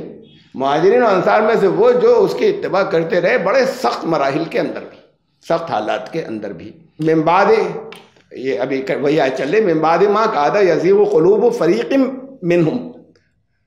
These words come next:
सुम्मा ताबा अलैहिम।" ये कादा लफ्ज़ जो है ना, इसका मतलब होता है बस होने ही वाला था,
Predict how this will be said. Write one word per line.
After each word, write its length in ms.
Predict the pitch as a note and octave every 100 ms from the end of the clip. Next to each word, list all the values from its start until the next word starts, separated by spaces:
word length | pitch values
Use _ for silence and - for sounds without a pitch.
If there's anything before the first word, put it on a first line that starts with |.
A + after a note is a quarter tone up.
| _
सुम्मा 240 | E3 G3+ F3
ताबा 300 | B2 G#2+ F#2
अलैहिम।" 400 | - A#1 - - _ _ _ _ _ _ _ _ _ _ _ _ _ -
ये 260 | G3+ A#3+ - -
कादा 360 | D#3+ A3+ C#4
लफ्ज़ 280 | C4 A#3+ F#3+
जो 80 | G3
है 120 | F3+
ना, 100 | F4 D4 - - - _ _ _ _ _ -
इसका 200 | E3+ A3+
मतलब 300 | A3+ A3+ B3
होता 180 | A#3+ A#3+
है 80 | A#3
बस 180 | A#3+ F3+
होने 160 | B3+
ही 60 | D4
वाला 220 | B3+ G3+
था, 180 | - F3+